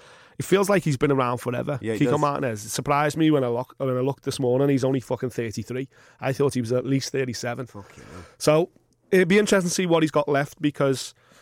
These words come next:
Speaker 1: there's only so many times you can go to the well, and it's frustrating for him. You know, he's been a uni-, European champion for a long time, but every time he's tried to go up to world level, he falls short. So he'll, he'll hundred percent give it his all. But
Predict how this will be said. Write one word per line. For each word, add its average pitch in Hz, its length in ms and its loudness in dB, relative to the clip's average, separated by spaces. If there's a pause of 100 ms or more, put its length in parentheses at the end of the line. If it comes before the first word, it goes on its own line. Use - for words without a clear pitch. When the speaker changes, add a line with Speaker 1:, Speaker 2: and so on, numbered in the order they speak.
Speaker 1:
there's 147 120 2
only 156 140 4
so 156 180 2
many 151 140 2
times 135 320 -2
you 147 40 -2
can 156 100 -2
go 143 180 2
to 135 80 -4
the 127 80 0
well, 131 260 0
and 127 140 -2 (240)
it's 139 100 -12
frustrating 165 420 0
for 165 240 0
him. 165 60 2
You 165 60 2
know, 143 100 2
he's 135 100 2
been 151 140 0
a 147 80 4
uni-, 151 300 2
European 156 420 0
champion 139 400 -4
for 139 160 -4
a 120 60 -2
long 120 420 -2
time, 123 400 -6 (120)
but 107 100 -8
every 131 240 -6
time 143 260 -4
he's 135 120 -4
tried 127 260 -4
to 135 80 -2
go 127 80 -2
up 123 100 -4
to - 80 -8
world 117 320 -4
level, 104 320 -10 (460)
he - 60 -14
falls 104 360 -8
short. 104 400 -12
So 101 280 -12 (340)
he'll, 156 260 4
he'll 147 160 2
hundred 175 200 0
percent 135 280 -2
give 131 180 -2
it 117 60 -4
his 104 140 -6
all. 95 260 -8
But - 200 -12